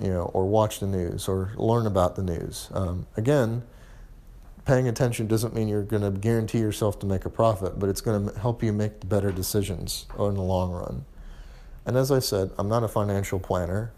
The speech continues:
or a financial advisor, or nor do I have experience with stocks from before. But all of these, I think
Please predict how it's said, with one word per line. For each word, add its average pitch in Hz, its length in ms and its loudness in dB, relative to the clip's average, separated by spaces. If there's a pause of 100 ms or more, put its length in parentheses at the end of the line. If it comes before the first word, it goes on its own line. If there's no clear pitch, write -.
or 101 380 2
a 101 120 -4
financial 98 500 0
advisor, 95 520 2
or 101 360 0 (180)
nor 104 240 2
do 117 140 4
I 110 80 4
have 113 200 2
experience 107 560 -2
with 98 80 -2
stocks 101 400 0
from 101 140 -2
before. 104 400 -6 (560)
But - 100 0
all 127 240 4
of 135 80 2
these, 110 420 0
I 98 100 0
think 98 360 0